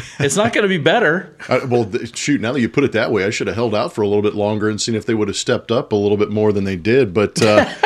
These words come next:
Speaker 1: <laughs>
Speaker 2: uh, no, you know, I
Speaker 1: I was just gonna say, give me, I'll give you my card later. I can be your agent next, next time.
Speaker 2: <laughs> Yeah, no, seriously. And, you know, the, the, the best compliment I can, you know, I get is that, you know, the chemistry is good, and it, you know, it's not false. You can't, uh,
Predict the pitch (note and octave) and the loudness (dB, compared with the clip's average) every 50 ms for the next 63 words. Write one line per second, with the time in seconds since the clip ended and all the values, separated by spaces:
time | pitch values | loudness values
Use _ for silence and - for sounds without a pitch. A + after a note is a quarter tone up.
0 | A4 - - - - E4+ - - - B2+ A#2 A2+ G#2 B2+ C#3 C3 G#2+ G2 F#2 - | -2 -2 -2 -2 -2 -2 -2 0 2 4 4 4 4 4 2 2 2 2 0 -2
1 | - F#2 F2 C3+ D3 C3 B2+ A#2 C3 D3 - - - - E3+ E3+ E3 D3+ D#3+ D#3 | -4 -4 -2 0 0 2 2 2 0 0 -2 -4 -2 0 0 2 2 0 -2 0
2 | - F3+ E3 D3 - E3 D3 C3+ D#3 D#3+ E3+ E3+ D#3+ D3 - C#3+ D3+ D#3+ D3+ F3 | 0 0 0 0 0 0 0 0 0 0 0 0 -2 0 0 0 0 0 0 0
3 | E3 E3 D3 C#3 B2+ - - - C#3+ C#3 C3+ A#2+ B2 B2 A#2 A#2+ A#2+ A2+ - B2+ | 0 0 0 0 -2 -2 0 0 2 2 2 2 0 0 2 2 0 0 -2 -4
4 | A#2 B2 A#2+ A2+ F#2+ G#2 A#2 A#2+ G#2 A2 G#2 F#2 G2 G#2 - - - - - - | -2 -2 0 0 0 0 -2 -4 -4 -6 -8 -8 -8 -8 -10 -10 -10 -8 -6 -6
5 | A2+ G#2 - - - F#2 E2+ F2 - - - - - - - - - - _ _ | -6 -6 -4 -2 -2 -2 -2 -2 -4 -4 -4 -6 -20 -20 -20 -20 -20 -20 _ _
6 | _ _ _ _ - B2+ C#3 D3 B2 G#2 - - C#3 D3 D3+ B2 G#2 F3 - C#3+ | _ _ _ _ 0 2 2 2 2 -2 -4 -6 -2 0 2 2 2 2 2 2
7 | D3 D3 D3 C#3+ - - G#2+ G2 F#2+ F#2+ - A#2 A2+ A2 G#2+ - - - - - | 2 2 2 0 0 0 0 0 0 0 0 0 0 0 -2 -6 -12 -16 -16 -16
8 | - - - - - - - - - - - E3 C#3+ C3+ C3 A#2 B2 A#2 - - | -16 -20 -20 -20 -20 -20 -20 -20 -18 -6 -2 2 4 4 4 4 2 0 -2 0
9 | - C3+ A#2+ F#2+ F2+ - B2 A2+ F#2+ - C3+ D#3+ G3 - - - D3 C3+ C3+ A#2+ | 2 2 2 2 2 0 0 0 2 0 0 0 -2 -4 -6 -4 -4 -2 -2 -2
10 | - A2+ G#2+ G2+ G2 G2 - - G#2+ G#2+ A2 - - G#2 G2 F#2 F2 - - G#2+ | -2 -2 -2 -2 -2 -4 -4 -4 -2 -2 -2 -4 -6 -6 -6 -8 -10 -12 -10 -6
11 | A2+ G#2 F#2+ F2+ F#2 A2 G#2+ E2+ F#2+ G#2+ A2 A2 - A2+ A2 G#2 F#2+ E2+ F2 G2+ | -6 -4 -2 -2 -2 -4 -4 -2 -2 0 0 0 -2 -2 -4 -6 -6 -4 -4 -4
12 | F#2+ - G#2+ G#2 G2 F#2 F2 F#2 - - B2+ B2 A#2 - - - G#2+ G2+ F#2 A2 | -4 -4 -4 -6 -6 -6 -6 -8 -6 -2 -2 -2 -2 -2 -4 -4 -4 -2 0 0
13 | A2+ A2+ G#2 - - - G#2+ A2 G#2 G2 F2+ - - A2+ G#2+ G#2 G#2 G2 A#2+ A#2+ | 0 0 0 -2 -4 -2 0 2 2 0 -2 -4 -6 -6 -6 -6 -6 -6 -4 -2
14 | A2 G#2 G#2 G2 - - D3+ D#3 - - - - A2 G#2+ - - - - A#2 A2+ | 0 0 0 0 -2 -4 -6 -6 -8 -10 -8 -6 -4 -4 -4 -4 -6 -6 -6 -6
15 | - - D#3 D#3 D#3 D3 C#3+ - - A2+ G2+ F#2 F2 D#2+ D#2 C#2+ B1+ A#1+ A#1 A1+ | -6 -6 -6 -6 -6 -8 -8 -4 -2 -2 -2 -2 -2 -4 -6 -6 -8 -8 -10 -14